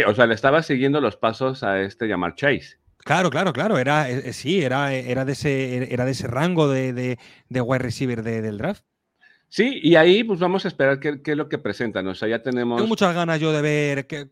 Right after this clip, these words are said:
Speaker 2: qué hace el mago Reed con tanta gente joven y cómo los consigue integrar. Lo normal es que alguno no te vaya a salir bien por pura probabilidad, pura estadística, lo más normal
Speaker 1: Claro.
Speaker 2: es que alguno no te salga bien. Pero, pero tengo muchas, muchas ganas y mucha curiosidad de ver el cuerpo de receptores, sí.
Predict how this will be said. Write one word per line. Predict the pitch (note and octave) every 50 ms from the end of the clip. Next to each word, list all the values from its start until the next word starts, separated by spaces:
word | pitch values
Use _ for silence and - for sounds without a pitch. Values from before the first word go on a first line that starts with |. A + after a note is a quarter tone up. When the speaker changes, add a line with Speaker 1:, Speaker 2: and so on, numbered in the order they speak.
| - _
Speaker 2:
qué | - E3+
hace | D#3+ C#3+ - E3 D3+ C#3+
el | C#3 C3+
mago | C3+ D3 D3 C#3+ C#3 C#3 C3+ C3+
Reed | C3 B2+ C#3 D#3 D3+ C#3+ -
con | - - C#3+ C3+ C3 A#2+
tanta | _ - - D3 C#3+ D3 C3+ D3+ B2+
gente | - D3+ C#3 C3 B2+ B2
joven | - D3 C#3 C3+ C3 C3 B2+ B2+
y | B2+
cómo | A2 C3 B2+ B2+ C3 B2+
los | B2+ B2+ B2 B2 - - _ - - _ _ _ -
consigue | - C3+ A#2 C3 B2
integrar. | B2 A#2+ A#2 B2 C#3+ D#3 E3+
Lo | D3+ C3+
normal | B2 B2 A#2 B2+ B2+ B2+
es | A2+
que | - -
alguno | A2+ A2 A#2+ B2+ B2 A#2
no | A#2+
te | G#2+ A2+
vaya | A2+ A2
a | G#2
salir | - A2+ G#2+ G#2+ G#2+
bien | A#2+ C#3+ F#3 G3+ F3
por | - A#2 G#2
pura | - A#2+ A2 A2 G#2+ G#2+ G#2 G#2 G#2 G2
probabilidad, | A2 G#2+ G#2 G#2+ G#2+ G2+ G#2+ C3 F#3 A3 - -
pura | - B2 B2
estadística, | A2 - A#2+ A#2+ A#2+ B2 G#2+ A#2 A2
lo | G#2+
más | A2+ A2+
normal | A2+ G#2+ F3
Speaker 1:
Claro. | E3 D#3+ D3+ G#2
Speaker 2:
es | E2
que | G#2+
alguno | A2 A2 A#2+ B2 B2 B2+ B2+ A#2 _ _ - _ _ _ _ _ -
no | D3+ D3+ C3
te | B2+ B2
salga | B2 C3 B2 B2+
bien. | C3 D#3 G3 A3+ - _ _ _ _ _ _ _
Pero, | - F3 E3 E3 D#3+ D#3+ D#3 D#3 D3+ D3 D3 D3 C#3 D#3
pero | D3 C#3+
tengo | C3+ D#3+ F#3 G3
muchas, | F#3 - F3 C#3 - -
muchas | - D3+ D3 D#3 C#3
ganas | C#3 C3+ B2+ B2
y | C3+
mucha | B2 A#2+
curiosidad | B2+ A#2+ A2 A#2 A#2 A2+
de |
ver | A2+ A2
el | A2
cuerpo | G2+ - A#2 G#2 G#2+
de |
receptores, | G#2 - G#2+ - G2+ G2+ F#2
sí. | - - G2+